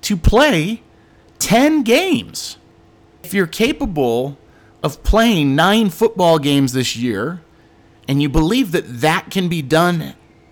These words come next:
healthily, okay, <laughs> then the argument cannot be that the pandemic is the reason for the cancellation. And therefore, you cannot have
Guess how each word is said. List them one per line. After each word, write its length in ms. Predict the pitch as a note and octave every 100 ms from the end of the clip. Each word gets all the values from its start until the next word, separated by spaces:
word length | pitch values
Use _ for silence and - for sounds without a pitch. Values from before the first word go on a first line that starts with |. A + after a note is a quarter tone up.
| _
healthily, 880 | - - A3+ - D3+ A2+ F#2 C3 E3+ - _ _ C3+
okay, 560 | - - - F3 - - _ _ _
<laughs> 1120 | - - - - - - - - - - -
then 220 | E3+ A3+
the 120 | G#3+ G#3
argument 540 | A#3+ D#4+ A#3+ F#3 - - - - -
cannot 520 | - D#3+ G#3+ E4+ B3
be 540 | A#3+ E4 B3+ D3 C3 - - - -
that 160 | E3+ F3+
the 80 | F3
pandemic 800 | - E3+ F#3 E3+ B3+ D#4 F#3 -
is 260 | G3 F#3 D#3+
the 120 | F#3+
reason 480 | G#3 C4+ F#3+ C3 B2
for 180 | -
the 80 | D3+
cancellation. 960 | D3+ - A#2 - C#3+ D4 D#4 - - - _ _ _ _ _ _ _ _ _ _ -
And 160 | C3+ D3
therefore, 340 | D3+ - E3
you 140 | D3+
cannot 720 | D3+ D#3+ E3 E3+ D#3+ D#3+ - -
have 720 | - F#3 A3+ A#2+ G#2 C3+